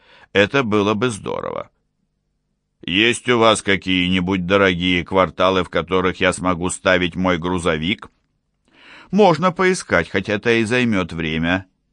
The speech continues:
отвечаю я. «Что-нибудь да придумаем». Его можно, к примеру, ставить у камеры хранения в Кендалл-парке.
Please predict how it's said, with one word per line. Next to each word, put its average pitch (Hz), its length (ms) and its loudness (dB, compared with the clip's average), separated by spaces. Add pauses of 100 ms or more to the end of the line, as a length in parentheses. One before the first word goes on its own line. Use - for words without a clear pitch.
(100)
отвечаю 82 680 -2
я. 78 260 -4 (520)
«Что-нибудь 151 800 0
да 127 160 2
придумаем». 101 840 -4 (1080)
Его 147 280 -2
можно, 151 380 -2
к - 100 -14
примеру, 127 440 -2
ставить 117 560 -4
у 107 120 -4
камеры 107 420 -2
хранения 107 640 -2
в 95 120 -14
Кендалл-парке. 95 1040 -2